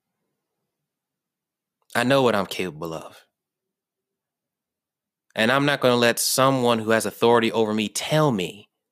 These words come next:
who I am, what I should do. That's opposite of what I know of who I am. Opposite of what God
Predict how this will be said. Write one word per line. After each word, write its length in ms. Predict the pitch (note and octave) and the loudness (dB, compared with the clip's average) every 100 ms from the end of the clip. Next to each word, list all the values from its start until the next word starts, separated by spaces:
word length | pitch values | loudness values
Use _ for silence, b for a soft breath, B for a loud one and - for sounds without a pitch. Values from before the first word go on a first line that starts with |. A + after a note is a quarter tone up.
| _ _ _ _ _ _ _ _ | _ _ _ _ _ _ _ _
who 220 | - B2 | -2 2
I 160 | A#2+ A#2+ | 4 4
am, 460 | A#2 A#2 A#2+ A#2+ A#2+ _ _ _ _ _ _ _ _ | 2 2 0 -4 -10 _ _ _ _ _ _ _ _
what 220 | - G#2 A#2+ | 0 2 4
I 140 | A#2 | 2
should 320 | - A2+ G2+ | -2 -4 -4
do. 340 | G#2 A2 A#2+ B2+ _ _ _ _ _ _ _ _ _ _ _ _ _ _ _ _ _ _ _ _ | -2 -2 -4 -10 _ _ _ _ _ _ _ _ _ _ _ _ _ _ _ _ _ _ _ _
That's 180 | G#2+ - | -8 -2
opposite 340 | A#2+ B2+ A#2+ A2+ | 0 0 -2 -4
of 140 | G#2 | -2
what 360 | G#2 A2 - _ _ _ _ | 2 0 0 _ _ _ _
I 240 | G#2+ A2+ A2 | -2 0 0
know 480 | A2+ A2 E2+ - - | 0 0 -2 -8 -16
of 160 | G2 | -14
who 160 | - F#2+ | -10 -8
I 140 | F2 | -8
am. 320 | E2 D#2 C2+ _ _ _ - | -10 -16 -20 _ _ _ -2
Opposite 320 | A#2 A#2 A#2 | -2 0 -4
of 80 | G#2+ | 0
what 280 | A2 G2 - b _ G2+ | 2 0 -4 b _ -6
God 500 | F#2+ A2+ A#2 A#2 A#2 | 0 2 2 0 -2